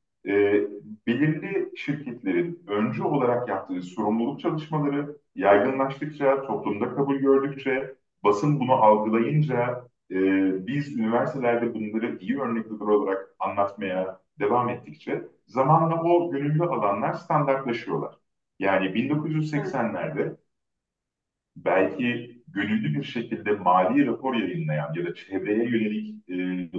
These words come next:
sorumlulukları hakkında rapor yayınlayan şirketler oldukça azlardı.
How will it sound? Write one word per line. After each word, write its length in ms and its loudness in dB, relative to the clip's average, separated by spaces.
sorumlulukları 640 -4
hakkında 400 -8
rapor 280 0
yayınlayan 440 -2
şirketler 640 -4
oldukça 420 2
azlardı. 720 4